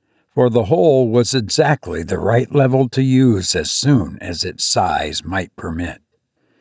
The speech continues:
It must have been midnight at least when Birch decided he could get through the transom. Tired and perspiring despite many rests,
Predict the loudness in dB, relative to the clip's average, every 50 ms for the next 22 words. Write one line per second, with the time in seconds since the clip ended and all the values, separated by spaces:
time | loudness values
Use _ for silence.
0 | _ _ _ _ _ _ _ -2 -2 0 2 2 2 2 2 0 0 0 0 2
1 | 2 2 2 2 2 4 2 2 2 2 0 0 0 0 -2 -6 -4 0 2 2
2 | 2 0 -2 -2 0 0 0 0 0 2 2 2 2 0 -4 -12 -8 -8 -6 -4
3 | -2 0 0 0 0 -2 -4 -6 -8 -10 -16 _ _ _ _ _ -2 -2 0 0
4 | -2 -2 0 0 0 0 0 -4 0 2 4 4 4 4 2 0 0 0 2 2
5 | 2 2 2 0 -6 -10 -10 -20 -20 _ _ _ _ _ _ _ _ _ _ _
6 | _ _ _ _ -2 0 2 4 4 6 6 6 6 4 2 0 -4 -4 -8 -12
7 | -12 -10 -10 -10 -8 -4 -2 0 2 2 4 4 4 4 4 4 2 2 0 -2
8 | -4 -4 -2 _ 2 2 2 0 0 2 2 4 4 4 2 2 2 0 -2 -2
9 | -2 -8 -10 -8 -8 -10